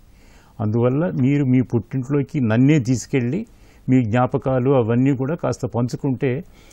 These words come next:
అది నాతో పాటు ప్రేక్షకులు కూడా విని ఆనందిస్తారు.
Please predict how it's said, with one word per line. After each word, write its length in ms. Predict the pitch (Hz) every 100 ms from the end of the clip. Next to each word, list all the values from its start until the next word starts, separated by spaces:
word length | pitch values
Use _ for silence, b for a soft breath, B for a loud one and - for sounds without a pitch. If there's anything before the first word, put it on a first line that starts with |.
| b
అది 180 | 123 113
నాతో 340 | 104 110 127 143
పాటు 400 | 143 131 185 151 -
ప్రేక్షకులు 480 | 135 139 147 139 127
కూడా 200 | 123 127
విని 200 | 147 135
ఆనందిస్తారు. 680 | 113 110 104 98 - 104